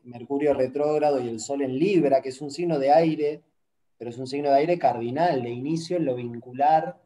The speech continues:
y en cómo estoy interactuando con mis espacios, mis pensamientos, mi valor, cómo me muestran mi valoración los vínculos.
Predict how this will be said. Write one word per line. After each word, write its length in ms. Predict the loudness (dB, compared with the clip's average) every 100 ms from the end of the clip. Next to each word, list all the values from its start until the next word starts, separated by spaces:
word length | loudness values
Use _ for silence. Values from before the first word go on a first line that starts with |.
| _ _ _ _ _ _
y 100 | -10
en 100 | -8
cómo 540 | -2 0 4 2 2 -8
estoy 680 | -18 _ 0 0 -2 -6 -16 _
interactuando 600 | -4 0 0 2 0 2
con 140 | -4
mis 160 | -6 -10
espacios, 720 | -16 -2 -2 -2 -8 -10 -12 -6
mis 300 | -4 -4 0
pensamientos, 1000 | 2 2 2 0 0 -2 -2 -4 -6 -4
mi 180 | -6
valor, 800 | 2 2 4 2 2 2 -2 -14 _ _ _ _ _ _
cómo 260 | -2 2
me 140 | 2 2
muestran 460 | 2 2 4 2
mi 100 | 2
valoración 560 | -2 -2 -2 -6 -8 -4
los 120 | -4
vínculos. 960 | -4 -4 -2 -4 -6 -4 -2 -4 -10